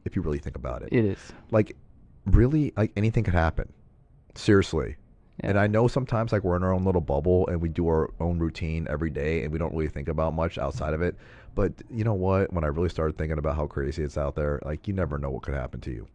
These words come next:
Speaker 2: Dude, you hear about this stuff about, like, World War, World War Three with Russia and Ukraine and stuff
Speaker 1: That's what
Speaker 2: like
Speaker 1: I'm
Speaker 2: that?
Speaker 1: saying,
Speaker 2: Dude,
Speaker 1: like,
Speaker 2: that is so crazy.
Speaker 1: I'm like, I, we're constantly under war.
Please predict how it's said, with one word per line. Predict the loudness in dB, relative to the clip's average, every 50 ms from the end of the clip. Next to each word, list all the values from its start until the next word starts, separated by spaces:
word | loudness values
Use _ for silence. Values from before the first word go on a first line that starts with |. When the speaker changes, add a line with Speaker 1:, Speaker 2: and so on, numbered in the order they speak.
| -16 -6 -2
Speaker 2:
Dude, | 0 2 2 2
you | 2
hear | 2 2 2
about | 2 2 0
this | -2 -2
stuff | 0 2 2 2 2
about, | 2 2 2
like, | 2 2 -2 -2 0
World | 4 6 6 8 8
War, | 6 6 4 2 0 -2 -4
World | 0 4 4 4 6
War | 4 4
Three | 6 6 6 6
with | 6 6 8
Russia | 8 8 8 8 6
and | 6 6
Ukraine | 6 6 6 6 8 8
and | 6 6
stuff | 6 6 8
Speaker 1:
That's | 8
what | 8
Speaker 2:
like |
Speaker 1:
I'm | 8 8
Speaker 2:
that? | 6 6
Speaker 1:
saying, | 6 6 8 8
Speaker 2:
Dude, | 10 10
Speaker 1:
like, | 10 10
Speaker 2:
that | 10
is | 8 6
so | 4 6 6 6 6
crazy. | 6 4 4 6 6 6 6 4 4 4
Speaker 1:
I'm | 4 4 4
like, | 4 2 2
I, | 2 -2 -2 -2
we're | -4 -4 -2 0 0 0
constantly | 0 -2 -2 0 -2 -2 -4 -6 -4 -2 0 0 0 0 -2 -6 -10 _ _ _ _ -20 _ _ -4
under | -2 0 2 2 2 2 0 -2
war. | 0 0 2 2 2 0 -2 -8